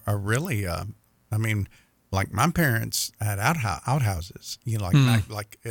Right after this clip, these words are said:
Speaker 1: I mean, when they got indoor plumbing, it was a big deal, right? I mean, like, they got water out of the well.
Speaker 2: Hmm.
Speaker 1: They used to go to the well,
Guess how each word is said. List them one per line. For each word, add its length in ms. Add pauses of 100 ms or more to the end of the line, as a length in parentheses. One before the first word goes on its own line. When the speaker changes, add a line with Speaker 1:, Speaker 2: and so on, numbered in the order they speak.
Speaker 1:
I 40
mean, 180
when 140
they 140
got 260 (140)
indoor 340
plumbing, 480
it 80
was 160
a 60
big 320
deal, 520
right? 240
I 40
mean, 160
like, 240
they 160
got 260
water 320
out 160
of 120
the 80
well. 460 (120)
Speaker 2:
Hmm. 200 (380)
Speaker 1:
They 100
used 220
to 60
go 260
to 120
the 100
well, 460